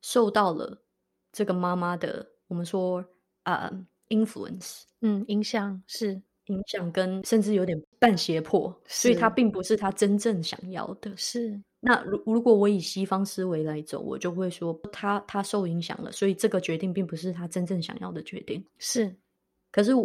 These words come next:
Speaker 1: 我如果站在一个同样是东方人，同样受华人儒家思维的影响，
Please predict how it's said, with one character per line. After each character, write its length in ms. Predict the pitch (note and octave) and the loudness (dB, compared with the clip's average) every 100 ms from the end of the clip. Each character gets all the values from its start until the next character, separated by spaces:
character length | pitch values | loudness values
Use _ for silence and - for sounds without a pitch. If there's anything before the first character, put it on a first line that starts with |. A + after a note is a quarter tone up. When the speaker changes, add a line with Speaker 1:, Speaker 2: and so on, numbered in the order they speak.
| - | 2
Speaker 1:
我 220 | G3+ F#3+ | 2 6
如 120 | A3+ | 8
果 100 | A#3+ | 8
站 220 | A#3 A3 | 6 4
在 140 | G#3+ G#3 | 6 4
一 80 | |
个 120 | F#3+ F#3 | 4 2
同 200 | F#3+ F#3 | 2 2
样 120 | G3+ | 2
是 120 | G3 | 2
东 200 | F3+ F3+ | 0 -2
方 200 | F3+ F3 | 0 -2
人， 140 | E3 | -4
同 180 | E3 F#3 | -4 -2
样 160 | F#3+ G3 | 0 2
受 340 | G3+ F#3 E3+ - _ _ _ | 2 0 -4 -12 _ _ _
华 260 | - F3 | 2 4
人 160 | F3 F3 | 4 2
儒 180 | E3+ E3+ | 0 0
家 240 | F#3 F3+ | 0 0
思 200 | F3 F#3+ | 0 -2
维 160 | F#3 E3 | 0 0
的 60 | |
影 200 | D#3+ D#3+ | 0 -2
响， 240 | E3 D#3+ | -2 -4